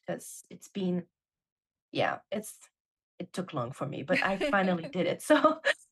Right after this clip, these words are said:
Speaker 1: um, and so the, the name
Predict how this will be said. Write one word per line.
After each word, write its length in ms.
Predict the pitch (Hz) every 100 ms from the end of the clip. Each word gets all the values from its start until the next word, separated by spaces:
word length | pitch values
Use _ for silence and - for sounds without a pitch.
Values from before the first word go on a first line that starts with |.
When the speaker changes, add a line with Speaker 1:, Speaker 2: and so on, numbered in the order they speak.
| _ _ - - - -
Speaker 1:
um, 420 | 226 214 214 220 - - - - _ _
and 380 | 226 214 208 214
so 320 | - 220 214 214
the, 340 | 202 190 185 _
the 560 | 196 185 180 180 180 180
name 340 | 208 339 370